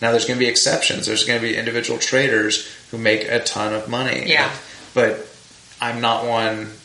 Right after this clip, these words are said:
Speaker 1: you're not one, and our listeners, you know, unless you're doing that full time and you're especially gifted, which you know if you are, if, if you're not especially gifted and you're not doing it full time, you shouldn't be messing with that.
Speaker 2: Yeah.
Speaker 1: Not a
Speaker 2: Amen.
Speaker 1: good idea.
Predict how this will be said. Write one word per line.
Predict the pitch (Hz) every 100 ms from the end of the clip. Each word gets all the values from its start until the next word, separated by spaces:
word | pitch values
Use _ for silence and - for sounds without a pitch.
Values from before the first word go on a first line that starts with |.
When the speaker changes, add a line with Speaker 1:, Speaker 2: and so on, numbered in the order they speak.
| - -
Speaker 1:
you're | 131 113
not | 107 92
one, | 104 101 98 98 101 -
and | 104
our | 101
listeners, | 104 101 104 101 95 - - - - -
you | 113
know, | 95 87 -
unless | 110 120 -
you're | 117
doing | 110 104
that | -
full | 107 107
time | - 110 135 160
and | 123
you're | 110 104
especially | - - 107 - 104 101
gifted, | 110 135 - 101 -
which | 107 104 113
you | 107
know | 113 117
if | -
you | 120 120
are, | 123 110 101 - - - - - - - -
if, | 113 - -
if | 104 -
you're | 110
not | 104 107 113
especially | 110 117 107 110 107
gifted | 107 - 107
and | 98
you're | 95
not | 92
doing | 95 95
it | 92
full | - 92
time, | 92 92 87 85
you | 87
shouldn't | - 50 -
be | 57
messing | 58 57 - -
with | -
that. | - - - - - - - - - - - - - - - - - 170
Speaker 2:
Yeah. | 160 151 - - 101
Speaker 1:
Not | 98
a | -
Speaker 2:
Amen. |
Speaker 1:
good | 95 50
idea. | - 60